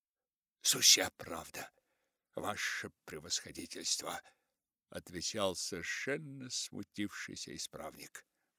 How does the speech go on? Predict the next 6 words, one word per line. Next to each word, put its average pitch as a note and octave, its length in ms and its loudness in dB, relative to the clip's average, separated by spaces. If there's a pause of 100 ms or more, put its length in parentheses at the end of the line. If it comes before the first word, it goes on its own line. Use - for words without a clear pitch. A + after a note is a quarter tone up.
(240)
Гости E3 400 6
захохотали. E3 960 4 (720)
«Люблю D4 800 10 (240)
молодца A#2 1040 6
за G2+ 180 6
искренность», F#2 1400 0